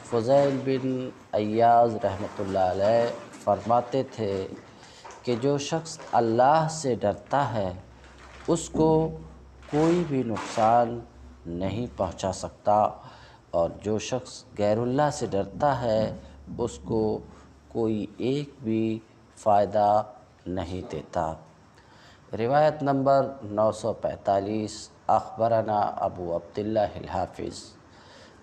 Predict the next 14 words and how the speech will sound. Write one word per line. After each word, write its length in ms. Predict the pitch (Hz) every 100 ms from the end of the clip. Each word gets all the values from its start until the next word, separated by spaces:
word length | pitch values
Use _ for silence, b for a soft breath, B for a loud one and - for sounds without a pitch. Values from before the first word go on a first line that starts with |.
| -
أخبرنا 880 | 135 - 139 135 131 123 123 120 -
عبد 260 | 110 - -
الرحمن 600 | 95 92 87 - 113 110 110
بن 180 | 104 92
حمدان 760 | 87 - - 98 107 110 107 110 - - - - -
الحمداني، 1080 | 104 - - 98 98 101 101 104 110 107 107 - - - - B B B B B - -
حدثنا 840 | 131 117 117 - 107 110 98 82
أبو 240 | 98 98
حاتم 640 | 90 104 107 - 110 107 107 -
الرازي، 840 | 92 90 92 98 101 - 104 98 98 - - - - - B B B B B
حدثنا 680 | - 151 131 135 - 127 120
عمران 540 | 107 104 107 110 110 110 113
بن 180 | - 107 87
حسين 600 | 87 - 101 110 110